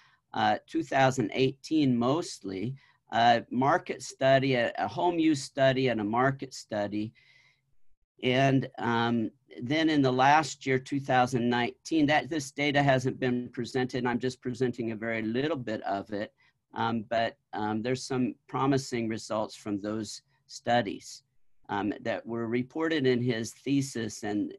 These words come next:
and, um, and in two thousand nineteen, the data was, uh, analyzed and then assessed. So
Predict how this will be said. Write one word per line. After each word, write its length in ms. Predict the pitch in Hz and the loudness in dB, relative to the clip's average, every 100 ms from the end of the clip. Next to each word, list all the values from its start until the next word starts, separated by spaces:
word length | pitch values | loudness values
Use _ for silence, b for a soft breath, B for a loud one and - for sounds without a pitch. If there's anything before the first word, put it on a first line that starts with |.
| - | -12
and, 320 | 104 104 104 | -6 -4 -4
um, 400 | 98 95 95 92 - _ _ - | -4 -6 -6 -8 -12 _ _ -10
and 160 | 101 | -4
in 120 | 104 101 | -4 -6
two 180 | - | -8
thousand 480 | 113 - 101 104 98 | -10 -6 -6 -4 -4
nineteen, 640 | 101 98 - - 107 101 101 _ _ - | -2 -4 -8 -8 -6 -4 -6 _ _ -12
the 80 | |
data 420 | 98 104 104 107 101 | -6 -2 0 0 -2
was, 400 | 95 92 95 - | -6 -10 -12 -10
uh, 140 | 90 | -8
analyzed 720 | - 101 98 95 92 92 92 - | -6 -4 -4 -4 -6 -6 -8 -12
and 160 | 87 | -12
then 280 | 87 90 87 _ _ _ _ - | -10 -12 -12 _ _ _ _ -18
assessed. 560 | - - 90 - - _ _ _ _ | -16 -12 -12 -12 -16 _ _ _ _
So 460 | - 120 123 123 | -8 -2 0 0